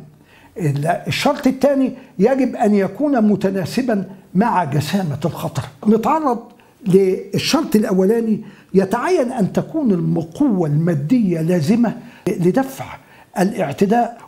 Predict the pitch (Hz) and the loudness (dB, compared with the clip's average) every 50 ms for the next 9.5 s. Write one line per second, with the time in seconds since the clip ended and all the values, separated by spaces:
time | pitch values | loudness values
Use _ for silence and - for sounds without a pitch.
0 | _ - 180 185 240 285 247 202 196 185 170 185 180 170 214 240 233 226 208 - | _ 0 0 2 2 0 0 0 -2 0 0 0 0 0 0 0 0 0 0 -2
1 | - - - - - - 180 190 190 - - 311 269 - - - 233 - - - | -4 -10 -18 -10 -4 0 0 0 0 0 -4 -4 -4 -4 -4 -2 -2 -2 -2 -4
2 | 165 165 - 269 214 - - 165 - - 165 151 165 214 240 196 165 160 185 - | -4 -4 -4 -6 -6 -2 -2 -4 -2 -2 -2 0 2 2 2 2 0 0 -2 -2
3 | - - - - - - 180 180 190 185 - - 302 240 180 156 139 123 - - | -4 -10 -20 -18 -6 0 4 4 4 4 4 2 2 2 2 0 -2 -6 -8 -12
4 | - - - _ _ - - - 311 - - - 202 190 185 185 165 165 156 160 | -18 -20 -20 _ _ -4 2 2 2 2 2 0 0 2 2 0 0 -2 -4 -4
5 | 156 214 240 240 214 160 156 170 151 - 175 165 202 202 196 - - - - - | -2 0 2 2 2 2 0 -2 -2 -2 0 0 0 0 0 -2 -8 -20 -20 -20
6 | - - - - 202 247 262 240 196 175 165 180 180 156 135 143 208 254 247 214 | -20 -14 -6 -2 0 0 2 2 2 2 2 2 2 2 2 2 4 4 4 2
7 | 196 170 156 151 147 147 143 147 185 185 - 208 247 233 226 233 220 196 208 226 | 0 0 0 0 -2 0 0 0 0 2 2 2 2 4 2 2 2 0 0 -2
8 | - - - 156 143 165 165 139 214 226 226 - - 165 - 185 - - - - | -2 -2 -2 2 4 4 4 4 2 0 0 -2 -8 -8 -8 -8 -10 -12 -12 -6
9 | - 208 196 - - 147 135 135 117 - | -4 -4 -2 -2 -4 -4 -4 -4 -6 -6